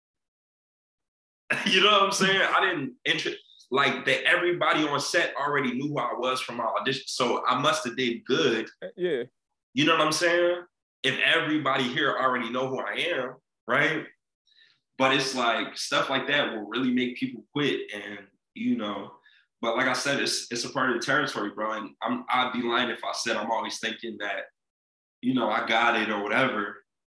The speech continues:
Speaker 1: but something in me just keeps me going. I don't know what it is. I know it's, I know part of it is faith, but the other extra thing, I don't know what it is. It's not like I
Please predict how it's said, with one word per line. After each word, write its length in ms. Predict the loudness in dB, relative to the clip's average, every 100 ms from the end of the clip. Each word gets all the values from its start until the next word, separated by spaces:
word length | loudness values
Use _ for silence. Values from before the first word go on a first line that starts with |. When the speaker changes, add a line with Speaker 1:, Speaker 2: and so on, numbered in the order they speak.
| _ _
Speaker 1:
but 220 | -2 0
something 440 | -2 -2 -2 0 0
in 160 | 2
me 160 | 0 -4
just 300 | -6 -8 -4
keeps 360 | 0 0 -2 -8
me 120 | -8
going. 380 | -4 -4 -4 -8 -2 0
I 60 |
don't 140 | 2 0
know 120 | -4
what 120 | -4
it 140 | -6 -2
is. 600 | 2 2 0 -4 -8 -14 _ _ _ _ _ _
I 100 | 0
know 180 | 2 2
it's, 200 | 2 0 0
I 80 |
know 200 | 2 2
part 160 | 2 2
of 120 | 2
it 80 | 0
is 140 | -2 0
faith, 280 | 0 0 -2
but 260 | -2 -2 -4 -10 _ _
the 60 | -2 0
other 260 | 2 2
extra 440 | 2 0 0 -4 -2
thing, 180 | 0 0
I 120 | 2
don't 140 | 2 0
know 120 | -2
what 160 | -4
it 120 | -2 2
is. 440 | 2 2 0 -4 -4
It's 180 | -2
not 220 | 2 2 2
like 180 | -2
I 80 | -2